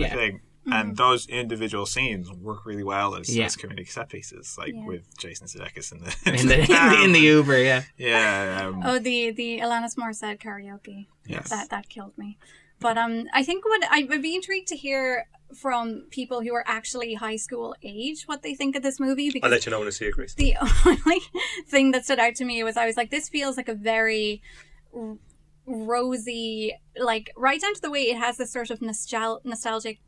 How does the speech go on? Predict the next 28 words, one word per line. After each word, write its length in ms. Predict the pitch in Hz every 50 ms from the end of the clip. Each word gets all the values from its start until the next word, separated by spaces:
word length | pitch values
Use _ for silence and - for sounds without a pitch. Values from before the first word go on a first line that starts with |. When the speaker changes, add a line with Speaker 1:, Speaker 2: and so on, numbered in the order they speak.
| - - -
Speaker 3:
vaguely 720 | 220 214 208 226 220 226 220 226 220 220 208 208 - - - -
orangey 580 | 214 214 220 220 226 233 226 220 233 247 254
hue 460 | 254 - - 262 262 269 277 302 311 269
going 260 | 302 294 302 302 294
through 240 | - 302 294 302 339
it." 120 | 349 - _ - - - -
I'm 80 | 269 269
like, 140 | 262 233 226
it 100 | 233 -
feels 260 | - 277 285 311 277
very 160 | 311 294 269
much 200 | 254 247 247 -
like 100 | 247 220
somebody 380 | - - 240 233 233 240 233 226
looking 360 | 226 220 220 - 247 226 214
back 380 | 214 202 - 208 - _ - _ _ _ _ _ _ _ _ -
in 120 | 262 233 226
a 60 | 226
wishful 520 | 220 226 226 220 - - - 247 226 214
way 300 | 208 202 196 196 196 - -
at 160 | 214 214 208
what 200 | 208 208 202 208
the 140 | 226 214 208
end 300 | 208 208 202 208 208 -
of 160 | - 214 214
their 140 | - 208 202
high 120 | 202 202
school 460 | 202 - - 220 208 202 202 196 196